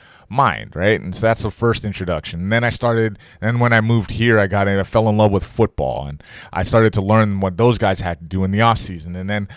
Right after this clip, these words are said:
a lot of my friends got deep into bodybuilding, and so they're starting to read magazine after magazine after magazine with these, with these Vitruvian muscle-bound vascular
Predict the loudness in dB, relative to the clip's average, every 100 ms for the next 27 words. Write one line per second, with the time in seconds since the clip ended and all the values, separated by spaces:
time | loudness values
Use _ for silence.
0 | -12 -8 2 2 4 2 0 2 4 4
1 | 2 -2 0 2 2 -2 -14 -18 0 4
2 | 4 4 2 4 4 6 4 0 -2 -6
3 | -6 0 2 2 0 -12 _ _ 4 6
4 | 6 4 4 2 0 0 0 4 6 6
5 | 4 0 -2 -2 -2 0 2 2 0 -2
6 | -2 -4 0 2 2 2 2 2 0 -2
7 | -4 -4 -6 -12 -20 -20 -20 -4 -4 -4
8 | -4 -4 -4 -8 -2 0 2 0 6 8
9 | 10 10 8 4 4 2 2 4 6 4
10 | 4 4 4 4 4 2 -4 -10 -12 -14
11 | -14 2 6 6 6 0 2 4 6 6